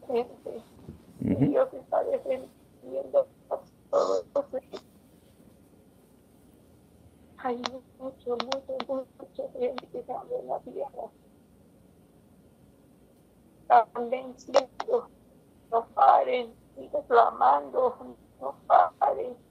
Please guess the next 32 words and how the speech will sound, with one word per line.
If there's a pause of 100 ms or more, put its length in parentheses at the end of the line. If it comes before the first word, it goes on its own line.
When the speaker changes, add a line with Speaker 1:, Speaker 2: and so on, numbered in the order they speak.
(180)
Speaker 1:
se
está
viniendo. (2750)
Oh,
Santo. (420)
Speaker 2:
Así
es, (140)
todos
esos
principados,
gobernadores
demoníacos
de,
de,
de,
de
New
Jersey,
Nueva
York (300)
y
el
mundo
entero (320)
son
derribados
en
el
nombre
de
Jesús,
derribados.